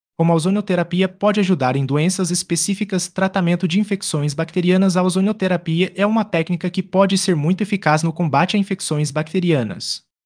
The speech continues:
O ozônio, um gás com propriedades antimicrobianas, ajuda a eliminar as bactérias que causam infecções.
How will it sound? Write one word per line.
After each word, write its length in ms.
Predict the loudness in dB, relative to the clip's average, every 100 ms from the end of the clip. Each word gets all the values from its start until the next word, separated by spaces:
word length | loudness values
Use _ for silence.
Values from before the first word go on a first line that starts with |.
| -4
O 120 | -2
ozônio, 560 | 2 4 4 4 0 -2
um 100 | 0
gás 220 | 2 2
com 160 | 0 -2
propriedades 720 | -2 0 2 4 2 4 2
antimicrobianas, 1000 | 2 2 2 2 2 4 4 4 2 0
ajuda 360 | -2 2 4 4
a 20 |
eliminar 400 | 4 4 4 4
as 120 | 4
bactérias 540 | 2 -2 0 2 2 0
que 100 | -4
causam 420 | 2 2 4 0
infecções. 840 | -2 -4 -2 -2 -2 -4 -8 -10